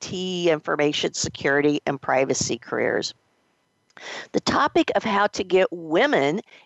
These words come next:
into science, technology, engineering, and math, otherwise called stem careers, has been discussed really literally for decades. And there are so many opinions and ideas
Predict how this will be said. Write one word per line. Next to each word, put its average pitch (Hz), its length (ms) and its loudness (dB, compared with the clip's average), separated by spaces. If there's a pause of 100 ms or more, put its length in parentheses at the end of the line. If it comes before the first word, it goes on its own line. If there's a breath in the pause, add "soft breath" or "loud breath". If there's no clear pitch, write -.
(100)
into 160 280 0
science, 202 720 0
technology, 190 1080 -2
engineering, 180 680 0
and 202 160 0
math, 143 420 2 (100)
otherwise 160 580 2
called 147 360 0
stem 180 680 -2 (400 soft breath)
careers, 151 640 2 (480 loud breath)
has 320 180 0
been 247 560 2 (100)
discussed 202 640 2
really 359 320 2
literally 170 540 2
for 131 200 -6
decades. 135 960 -6
And 175 540 2 (460 loud breath)
there 302 180 2
are 240 180 2
so 220 580 2
many 147 380 -2
opinions 196 680 0
and 151 180 0
ideas 147 880 2